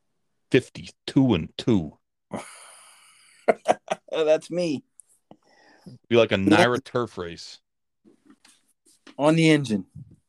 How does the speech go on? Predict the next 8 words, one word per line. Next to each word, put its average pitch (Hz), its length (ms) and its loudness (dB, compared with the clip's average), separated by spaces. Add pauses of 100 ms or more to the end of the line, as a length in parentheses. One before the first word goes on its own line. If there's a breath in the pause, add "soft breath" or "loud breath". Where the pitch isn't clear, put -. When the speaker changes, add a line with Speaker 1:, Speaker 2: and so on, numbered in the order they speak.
(800)
Speaker 1:
You'd 113 120 -14
be 123 80 -4
like 120 160 0
the 101 100 -8
early 113 260 -2
fires 98 480 -8
of - 120 -20
trotters. - 680 -14